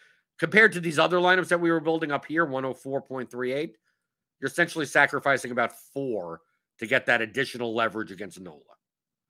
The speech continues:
which may be fine. This would, this would, I would consider this more large field. Probably, I don't know about the one twenty-one you'd play this type of lineup, but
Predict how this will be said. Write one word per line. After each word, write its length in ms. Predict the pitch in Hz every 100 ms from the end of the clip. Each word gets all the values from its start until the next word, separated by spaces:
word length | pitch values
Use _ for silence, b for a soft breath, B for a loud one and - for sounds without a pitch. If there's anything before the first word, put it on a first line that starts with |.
| _ _ _ _ _ _
which 160 | 131 147
may 100 | 185
be 120 | 190
fine. 340 | 202 185 85
This 160 | 87 -
would, 160 | 147
this 140 | 135 123
would, 200 | 143 117
I 100 | 110
would 160 | 139 123
consider 300 | - 117 131
this 140 | 123
more 180 | 123 127
large 420 | 98 120 147 131 -
field. 360 | 110 107 107 _ _ _ _ _ _ _ _ _ -
Probably, 320 | 113 120 - _ _ _ _ _ -
I 60 |
don't 120 | 104 123
know 80 |
about 200 | 123 117
the 60 | 123
one 220 | 117 123
twenty-one 520 | 107 113 107 107 127
you'd 160 | 101 90
play 160 | - 101
this 160 | 90
type 240 | - 98 85
of 60 |
lineup, 380 | 85 85 92 101
but 240 | - 90